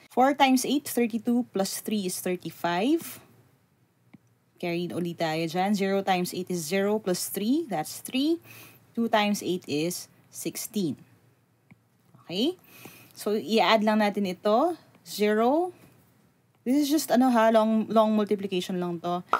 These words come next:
So, you have four, seven, three, seven and one. Okay? Now, dahil meron tayong isang decimal point dito, or may isang decimal place dito, gagawin natin,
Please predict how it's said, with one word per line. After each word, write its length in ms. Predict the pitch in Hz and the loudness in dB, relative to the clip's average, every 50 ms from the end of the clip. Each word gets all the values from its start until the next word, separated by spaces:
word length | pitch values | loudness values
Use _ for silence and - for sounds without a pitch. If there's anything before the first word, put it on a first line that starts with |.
| - - - - _ | -4 -6 -20 -20 _
So, 180 | - - - 196 | -12 -8 -6 -4
you 140 | 190 190 | -4 -2
have 240 | 190 190 175 175 170 | -2 -2 -2 -4 -4
four, 600 | - - - 202 196 202 202 202 202 202 202 208 - _ _ - - _ | -6 -6 -4 -2 0 0 2 2 0 0 -2 -4 -6 _ _ -20 -20 _
seven, 800 | - - - - 202 196 190 180 185 185 185 180 185 190 196 190 - - - | -18 -8 -4 0 0 0 0 0 0 0 0 0 0 -2 -4 -6 -10 -14 -18
three, 600 | - - - - 220 254 262 269 285 294 294 294 - - _ _ _ _ _ _ _ _ _ - - _ _ - - | -14 -6 -2 0 0 2 2 2 2 2 0 -2 -4 -10 _ _ _ _ _ _ _ _ _ -20 -20 _ _ -14 -6
seven 560 | - 208 202 196 175 185 185 185 175 175 180 - - | -2 0 0 0 0 0 0 0 0 -2 -2 -4 -6
and 400 | 151 156 151 156 156 156 143 - _ _ _ _ | -6 -4 -4 -4 -4 -6 -8 -12 _ _ _ _
one. 320 | - 156 151 131 - - - - _ _ _ _ _ _ _ - | -8 -6 -6 -6 -6 -8 -12 -20 _ _ _ _ _ _ _ -6
Okay? 480 | 165 160 - - 240 269 302 392 440 - - - - - - - | -6 -6 -6 -4 -2 -2 -2 -2 -4 -6 -12 -20 -20 -20 -6 0
Now, 160 | 220 226 233 220 | 4 4 6 6
dahil 320 | 269 285 320 349 370 359 | 6 6 6 4 4 6
meron 320 | 349 359 359 359 349 320 | 6 6 6 6 4 4
tayong 240 | 349 302 302 302 294 | 4 4 4 4 2
isang 320 | 247 285 - 294 269 254 247 | 2 2 2 4 4 6 6
decimal 640 | 247 254 - 269 247 240 233 226 226 226 226 226 214 - _ _ _ _ _ _ | 4 4 2 2 2 4 4 4 4 2 0 -2 -4 -8 _ _ _ _ _ _
point 400 | - 226 233 254 294 381 370 - | 2 4 4 4 4 2 0 -2
dito, 640 | - 196 214 214 214 - 202 208 233 294 349 359 339 - - | -4 -4 -4 -2 0 2 2 4 4 4 2 2 -2 -4 -2
or 160 | - 196 196 202 196 | 0 2 4 4 2
may 160 | 208 190 214 | 2 0 0
isang 160 | - 214 202 | 0 2 2
decimal 400 | 208 208 202 220 202 196 196 196 | 2 2 2 0 0 2 2 0
place 640 | 190 - 202 185 185 214 247 254 - - - - - | 0 -2 0 0 2 2 0 0 -2 -2 -6 -6 -6
dito, 560 | 175 190 196 180 - 196 190 214 269 349 - - - - - - - _ _ | -6 -6 -6 -4 0 0 2 2 2 0 -2 -8 -20 -20 -20 -20 -20 _ _
gagawin 480 | - - 208 208 214 220 220 220 220 202 | -4 0 0 2 2 2 2 2 2 2
natin, 400 | 190 - 233 254 302 370 392 | 2 2 2 2 2 0 -2